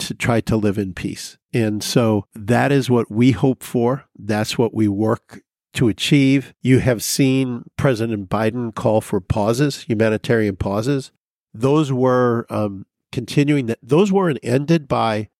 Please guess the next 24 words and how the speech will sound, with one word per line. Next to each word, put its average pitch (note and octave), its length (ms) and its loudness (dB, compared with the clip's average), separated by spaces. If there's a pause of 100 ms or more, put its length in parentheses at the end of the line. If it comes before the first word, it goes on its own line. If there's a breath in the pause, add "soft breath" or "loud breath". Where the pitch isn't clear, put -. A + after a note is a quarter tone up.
Israel. D3 460 0
Those C#3 260 2
were E3+ 220 0
ended B2+ 460 -2
by G#2+ 480 0 (100)
Hamas B2 640 -4
by G#2 120 -2
refusing A2+ 720 -2
to A#2 420 -2 (180)
provide A2+ 680 0 (140)
the A2+ 120 -6
names A#2+ 640 -2
of G#2 680 0
some B2+ 300 0
of A2 80 0
the G#2+ 260 -2 (140)
people B2 280 0
who A2+ 120 2
were G#2 160 -2
kidnapped A2 580 -2
and G#2 220 -12
taken. D#3+ 420 -2 (120)
And A2+ 260 2
so A#2 320 0